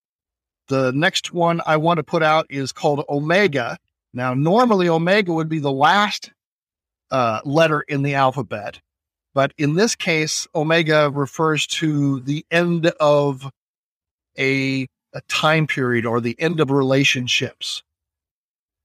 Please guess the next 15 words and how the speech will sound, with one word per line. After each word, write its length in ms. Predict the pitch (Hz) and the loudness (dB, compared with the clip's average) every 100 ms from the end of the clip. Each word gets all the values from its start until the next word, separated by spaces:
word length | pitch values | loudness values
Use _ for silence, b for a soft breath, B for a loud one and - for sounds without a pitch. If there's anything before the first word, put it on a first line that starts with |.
| _ _ _ | _ _ _
So 500 | - 139 127 123 120 | -4 0 2 0 0
that's 380 | 147 143 - - | 2 2 0 -4
where 160 | 135 127 | -2 0
that 240 | 135 131 | 0 0
comes 320 | - 123 110 | -4 -4 -4
in. 200 | 110 101 - _ - | -8 -12 -16 _ -4
And, 560 | 131 127 120 120 117 - _ _ _ - | 0 2 0 -2 -6 -14 _ _ _ -12
uh, 100 | 110 _ _ _ _ _ _ _ _ _ _ _ _ | -12 _ _ _ _ _ _ _ _ _ _ _ _
in, 400 | 170 147 135 135 | -2 0 0 0
uh, 240 | 131 127 123 | -2 -2 -4
but 160 | 127 | -6
I, 300 | 135 165 175 | 2 2 2
I'm 280 | 156 165 156 | 2 0 2
writing, 460 | 151 160 156 151 151 | 2 2 2 0 2
uh, 280 | 143 131 | 2 0